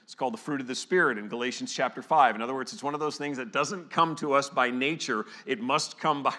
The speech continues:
the work of God in us, shaping us to have love, joy, peace, patience, kindness. And,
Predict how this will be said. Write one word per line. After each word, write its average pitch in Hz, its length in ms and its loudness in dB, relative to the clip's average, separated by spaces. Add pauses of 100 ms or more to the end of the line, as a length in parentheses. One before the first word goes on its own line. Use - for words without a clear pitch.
the 127 80 -8
work 127 260 -4
of 107 140 -8
God 123 460 6
in 135 300 -2
us, 104 420 -2 (180)
shaping 139 480 -4
us 95 160 -6
to 120 100 -6
have 113 220 -2
love, 120 420 4
joy, 123 440 2
peace, 131 420 -2
patience, 123 640 -4
kindness. 120 680 -6 (340)
And, 127 140 -8